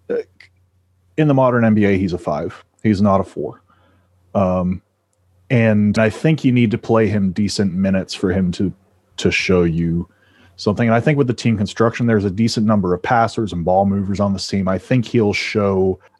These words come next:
out, and there's no clear, like, there's no, like, dump the ball down to Joel Embiid. Uh, there's no clear front court guy that you're just gonna say, "Hey, give it to him." So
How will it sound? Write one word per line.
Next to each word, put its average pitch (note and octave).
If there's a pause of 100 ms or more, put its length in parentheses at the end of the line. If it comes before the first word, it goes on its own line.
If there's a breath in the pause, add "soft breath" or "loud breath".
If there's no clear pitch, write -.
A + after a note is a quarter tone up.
out, G2
and A#2+
there's A#2
no A#2+
clear, G#2
like, F#2 (100)
there's B2
no, B2+
like, G#2+
dump G#2+
the G#2
ball G2+
down F#2+
to F#2
Joel F2+
Embiid. E2+ (540)
Uh, F#2
there's F#2
no G#2+
clear F#2+
front G2
court G2
guy F#2+
that F#2+
you're G2
just F2+
gonna F#2
say, F#2
"Hey, E2+ (240 soft breath)
give G#2+
it F2+
to F#2
him." D#2+ (400 soft breath)
So G2+